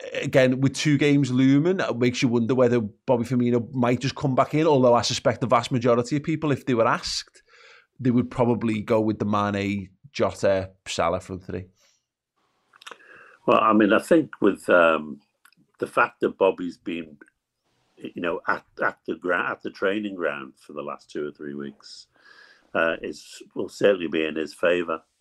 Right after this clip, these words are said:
Speaker 2: I'd be surprised if, if the normal front three don't play.
Speaker 1: Mm-hmm.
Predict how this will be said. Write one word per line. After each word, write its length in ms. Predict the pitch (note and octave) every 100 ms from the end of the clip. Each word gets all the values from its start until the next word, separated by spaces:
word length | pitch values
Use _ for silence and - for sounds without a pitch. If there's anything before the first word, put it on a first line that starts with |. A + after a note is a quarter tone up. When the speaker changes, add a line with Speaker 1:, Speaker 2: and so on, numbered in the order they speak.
| _ _ -
Speaker 2:
I'd 140 | A2+ A#2
be 120 | A#2
surprised 560 | - - G2 F#2 F2+
if, 100 | F#2 D#2+
if 220 | - F2
the 100 | -
normal 420 | E2+ F2+ F2 E2+ D#2+
front 320 | - E2 -
three 220 | F2+ E2+
don't 260 | E2 D#2+ C#2+
play. 300 | E2+ E2 E2 _ _ _ _ _ G2+
Speaker 1:
Mm-hmm. 200 | G2+